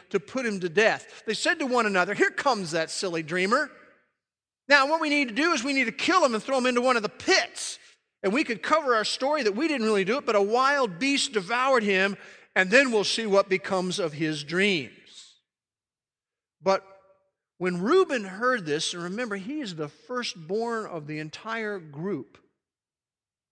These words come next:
he rescued Joseph out of their hands. He said, "Let's not really do this right now. Let's not do that."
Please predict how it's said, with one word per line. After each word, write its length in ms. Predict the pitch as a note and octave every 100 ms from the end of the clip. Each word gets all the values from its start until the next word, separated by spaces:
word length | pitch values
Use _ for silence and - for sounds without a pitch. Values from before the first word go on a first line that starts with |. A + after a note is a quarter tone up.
| _ _ -
he 180 | A#3+ A#3
rescued 680 | - F3+ A#3 - - F3 D#3
Joseph 360 | G3+ G3+ E3+ -
out 220 | F#3 G3
of 80 | G#3
their 140 | F3
hands. 600 | E3 D#3+ G#3+ G3 D3+ B2+
He 120 | B2 E3
said, 180 | F3+
"Let's 220 | F#3 A#3 -
not 160 | B3+
really 180 | B3+ B3+
do 180 | G3+ B3+
this 240 | B3 B3
right 240 | A#3 A#3 B3
now. 380 | G#3 G#3+ A3 B3+ _ _ _ -
Let's 220 | G3+ -
not 260 | A#3+ A#3+
do 200 | F#3+ A#3+
that." 300 | B3 A#3 A#3